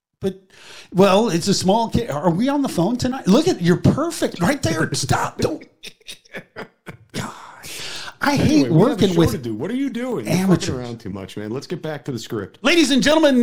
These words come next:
Speaker 1: uh, that's right. You're gonna see behind the scenes. This is what I prepare for Spanky each and every time we come into the studio to do this show. And here it says, under the line, it says Spanky, but I changed it to Scooter.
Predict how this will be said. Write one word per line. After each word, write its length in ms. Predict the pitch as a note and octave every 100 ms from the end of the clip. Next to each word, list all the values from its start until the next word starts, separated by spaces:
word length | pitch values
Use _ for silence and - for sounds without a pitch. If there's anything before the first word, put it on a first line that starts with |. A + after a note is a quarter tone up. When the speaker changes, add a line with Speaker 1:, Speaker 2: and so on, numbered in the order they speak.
| A#3
Speaker 1:
uh, 240 | A#3 G#3
that's 260 | G#3 G3+ A3
right. 240 | G#3+ F3+
You're 140 | F3
gonna 120 | F#3+ F#3
see 140 | A3
behind 400 | D#3 D3 G3 G#3+
the 60 | D#3+
scenes. 400 | - G3 D#3+ D3+
This 180 | A#3
is 140 | A#3 D#3
what 180 | G#3+ F#3+
I 140 | G3+
prepare 420 | - C3 F3 G#3+
for 460 | F#3+ G#2 E2+ D#2+ D#2
Spanky 720 | - - F#3 E3 - F#2+ F#2
each 340 | C#3+ F#3 -
and 240 | - A2+ G2+ -
every 300 | E3+ G#3 F#3
time 240 | F#3+ E3
we 120 | C#3+
come 260 | B2+ F3+ E3+
into 200 | F3 E3
the 120 | B2
studio 500 | A#2+ - D3 A#2+ A2+
to 100 | G#2+
do 140 | G#2+ A2
this 180 | G2+
show. 280 | G#2 G2 - - - -
And 120 | F3+ F3+
here 200 | A3 F#3+
it 180 | F3
says, 300 | - F#3+ F3
under 240 | - F3 G#3
the 100 | G3
line, 220 | D#3 C#3
it 100 | C#3
says 380 | C#3 D3 C#3 A#2+
Spanky, 1500 | - - - - - - - F#3+ G#3+ A3 D3+ C3+ B2 C3+ C3+
but 180 | C3+
I 100 | B2+
changed 400 | B2+ F3+ E3 D3
it 100 | B2+
to 100 | -
Scooter. 640 | G2 - F#3+ F#3 A#2+ G2+